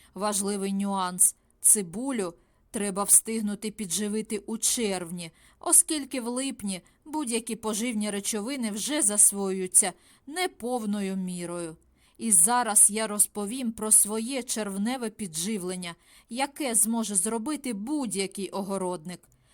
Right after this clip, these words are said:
Завдяки цьому підживленню виростає велика, щільна і соковита цибуля, яка відмінно зберігається усю зиму. І перший етап.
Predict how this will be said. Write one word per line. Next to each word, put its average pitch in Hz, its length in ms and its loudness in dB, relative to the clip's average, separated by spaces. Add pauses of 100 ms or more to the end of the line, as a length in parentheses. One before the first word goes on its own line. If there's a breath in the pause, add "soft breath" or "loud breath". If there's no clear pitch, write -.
(180 soft breath)
Завдяки 208 600 0
цьому 233 380 4
підживленню 196 800 -4
виростає 208 580 2
велика, 190 600 -4 (280 soft breath)
щільна 202 720 -6
і 226 80 -2
соковита 247 760 2
цибуля, 190 720 2 (300 soft breath)
яка 349 380 2
відмінно 220 500 -2
зберігається 196 760 0
усю 190 400 2
зиму. 170 460 2 (680)
І 220 100 -6
перший 214 560 -4
етап. 180 420 -8